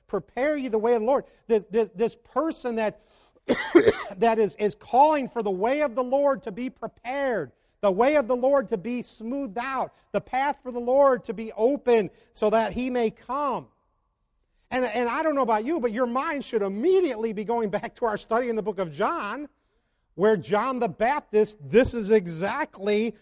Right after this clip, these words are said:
what he was saying. Go to John chapter one. We just finished our study in the book of John, but in John chapter one, we saw almost these exact words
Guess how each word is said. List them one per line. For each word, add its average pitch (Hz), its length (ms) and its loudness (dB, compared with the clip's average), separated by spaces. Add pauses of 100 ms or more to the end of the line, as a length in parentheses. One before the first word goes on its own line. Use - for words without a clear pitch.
(120)
what 185 380 0
he 220 180 -2
was 247 240 2
saying. 247 440 -2
Go 185 140 -2
to 202 120 -2
John 208 400 -8
chapter 226 440 -4
one. 254 480 -2 (340)
We 180 120 -2
just 233 320 -4
finished 294 320 -6
our 190 140 -4
study 254 320 -4
in 220 60 -6
the 202 60 -4
book 180 200 -10
of 165 100 -8
John, 226 480 -8 (420)
but 165 240 0
in 180 120 -6
John 233 340 -4
chapter 233 480 0
one, 269 260 -2
we 220 120 -2
saw 233 160 -2
almost 254 320 2
these 202 180 -10
exact 196 420 -8
words 226 600 -8